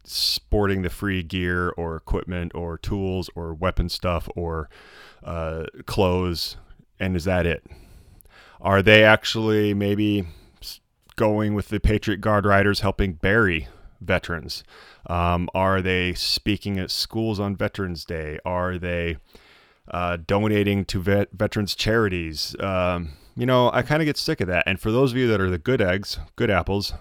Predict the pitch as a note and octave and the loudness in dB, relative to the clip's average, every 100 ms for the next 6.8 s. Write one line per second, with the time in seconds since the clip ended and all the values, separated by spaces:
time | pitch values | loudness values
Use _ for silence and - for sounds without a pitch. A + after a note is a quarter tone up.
0 | F#2+ F2+ F#2 F#2 F#2 F2 E2 - F#2 E2 | -8 -6 -4 -2 -2 -4 -8 -8 -8 -8
1 | - - F#2+ - F2+ E2+ D#2+ G2 - - | -12 -16 -14 -6 -4 -4 -4 -6 -8 -16
2 | _ _ C3+ A2+ D#2 D2+ - - E2+ E2 | _ _ 0 0 -6 -12 -16 -12 -6 -4
3 | D#2 G#2+ A#2+ A#2 G#2+ G2+ E2 G2 - F2 | 0 2 2 2 2 0 0 -2 -2 -6
4 | - G2+ A#2 A#2+ - - - _ F#2+ - | -2 0 0 -4 -8 -18 -20 _ -8 -6
5 | F#2+ F#2+ F#2 G#2+ E2+ D#2+ F#2 F#2 E2 F#2 | -4 -4 0 0 0 -2 -2 -2 0 -2
6 | F2+ - F#2 E2+ E2 F#2 G#2 - | -2 -2 -4 -2 0 2 0 -2